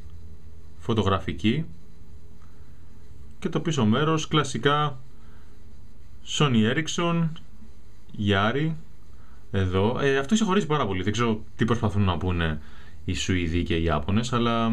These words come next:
είναι εντυπωσιακό και παράλληλα παράξενο, γιατί δεν μπορώ να καταλάβω το νόημα. Κάμερα ανάλυσης πέντε μεγαπίξελ, μαζί με, με flash από πάνω.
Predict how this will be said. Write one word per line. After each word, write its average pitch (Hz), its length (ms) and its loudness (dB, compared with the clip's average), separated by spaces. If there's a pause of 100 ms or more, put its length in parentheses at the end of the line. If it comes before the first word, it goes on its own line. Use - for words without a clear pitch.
είναι 127 400 2 (840)
εντυπωσιακό 139 560 2
και 165 80 0
παράλληλα 147 460 4
παράξενο, 113 440 2
γιατί 101 200 2
δεν 104 160 2
μπορώ 107 120 4
να 107 60 2
καταλάβω 101 300 2
το 98 100 4
νόημα. 85 400 2 (520)
Κάμερα 185 320 6
ανάλυσης 139 760 0 (340)
πέντε 110 180 4
μεγαπίξελ, 117 640 2 (1000)
μαζί 113 280 4
με, 101 520 2
με 95 180 0
flash 92 220 2
από 78 160 0
πάνω. 101 400 2